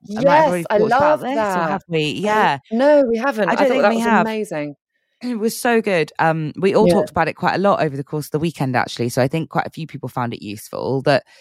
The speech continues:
Speaker 2: Yeah.
Speaker 1: I don't like breathing exercises to try and get me to sleep as a whole, or to try and get me
Speaker 2: No.
Speaker 1: to calm down, because a lot of my anxiety comes from thinking, my brain just thinks it's too, far too clever for any of that. And it's like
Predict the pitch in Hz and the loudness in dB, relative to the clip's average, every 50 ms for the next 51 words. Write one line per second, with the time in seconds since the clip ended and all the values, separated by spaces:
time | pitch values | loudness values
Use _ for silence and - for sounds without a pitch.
0 | - - - - 196 190 180 175 175 190 202 208 220 160 - 185 180 180 139 127 | -20 -12 -2 2 4 4 4 4 4 2 2 0 0 -2 0 0 0 0 -2 -2
1 | 170 165 160 151 - - - 151 143 127 135 120 90 123 101 - - 123 - 131 | -2 0 0 0 -2 -6 -8 -8 -8 -6 -6 -6 -4 -4 -6 -6 -10 -4 0 2
2 | 120 120 117 120 117 113 113 - - - - 139 127 123 120 117 117 104 - 117 | 2 2 2 0 -2 -2 -4 -6 -12 -6 -2 0 0 0 0 -2 -4 -4 -4 -6
3 | 120 - - - - 120 98 82 - - - - - _ 120 131 120 127 113 120 | -8 -8 -10 -6 -4 -4 -4 -4 -4 -8 -10 -10 -6 _ -2 0 0 0 0 0
4 | 101 92 87 87 87 - _ _ _ _ - - - 131 - - 123 135 127 147 | 0 0 -2 -4 -8 -10 _ _ _ _ -4 -2 -2 0 -2 -2 -4 -2 0 2
5 | 143 139 131 127 127 135 - - 131 120 120 117 120 107 110 113 113 110 120 - | 2 2 0 0 -4 -6 -6 -4 -4 -2 -2 -2 -2 -2 -2 -4 -6 -8 -8 -6
6 | - 123 113 110 - - - 123 135 139 131 127 - 131 123 143 135 131 123 120 | -4 -4 -4 -4 -4 -4 -4 0 0 0 0 -2 -4 -4 -2 0 0 0 0 -2
7 | 117 123 110 110 - - 117 - - 123 117 117 110 - - 120 117 113 113 113 | -4 -4 -6 -6 -6 -8 -10 -6 -4 -2 -2 -2 -4 -2 0 0 2 2 0 -2
8 | - _ _ _ _ _ _ - - 156 143 135 - - 135 127 127 123 - - | -8 _ _ _ _ _ _ -4 -2 0 0 0 0 0 0 2 0 0 -2 -6
9 | _ _ _ _ _ _ - - 214 220 - - 175 156 151 147 147 131 139 135 | _ _ _ _ _ _ -2 -2 -2 0 -2 -2 -2 -2 -2 -4 -6 -8 -10 -10
10 | - 156 - - - - - - - - 143 131 - - 131 127 - - 123 - | -10 -12 -12 -12 -12 -14 -12 -10 -6 -4 -4 -4 -2 0 -2 -2 -2 -6 -6 -4
11 | 143 127 - 117 113 - - 120 113 113 107 107 - - 104 104 104 - - - | -2 -2 -2 -2 -4 -2 -2 -4 -2 -2 -4 -6 -4 -2 0 0 0 -2 -4 -8
12 | 127 - - - 135 117 - - | -10 -8 -4 -2 -2 -2 -2 -6